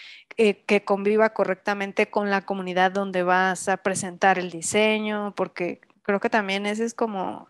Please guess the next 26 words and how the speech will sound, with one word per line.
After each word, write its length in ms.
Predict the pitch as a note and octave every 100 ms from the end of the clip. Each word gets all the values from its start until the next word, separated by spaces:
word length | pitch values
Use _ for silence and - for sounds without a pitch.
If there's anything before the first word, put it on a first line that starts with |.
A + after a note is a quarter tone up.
| -
no 200 | G3+ G3
sé, 180 | G3 F#3
me 140 | F#3
corregirán 580 | - F#3 F3+ F#3+ F#3 G3
ustedes 460 | A3+ - F#3+ G3+ -
que 140 | F3
son, 260 | - F#3 F3
tienen 480 | - F3+ F#3 G3 - _
más 300 | F#3 F3 -
expertise 560 | G#3+ - G3 - G3 G#3
en 80 | G3+
el 100 | F#3+
<laughs> 20 |
tema 220 | G#3 A3+
de 80 | G#3+
diseño, 440 | F#3+ G3 G3 C#4 - - - - - - -
pero 300 | A3 A3 G#3
creo 200 | A#3 A3+
que 100 | D4
a 60 | C#4
veces 420 | C4+ C#4+ C#4+ -
el 220 | B3+ A3
reto 320 | G#3 G#3+ G#3+ C4
en 100 | C4+
México 600 | B3+ B3+ - - D4 G#4 - - - _ _ _ _ _ _
es, 540 | - A#3 B3 C4 -